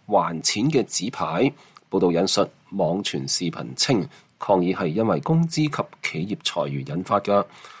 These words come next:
路透社表示，冇辦法立即獲得到中原匯吉對置評請求嘅回應。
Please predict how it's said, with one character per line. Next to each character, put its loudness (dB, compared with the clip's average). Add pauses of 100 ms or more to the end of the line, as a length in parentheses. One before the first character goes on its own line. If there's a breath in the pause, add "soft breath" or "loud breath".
(260 loud breath)
路 0
透 -2
社 2
表 2
示， 2 (340 loud breath)
冇 4
辦 6
法 4
立 6
即 4
獲 -2
得 2
到 4
中 4
原 -4
匯 -2
吉 0 (120)
對 2
置 -2
評 0
請 -2
求 -2
嘅 2
回 -2
應。 2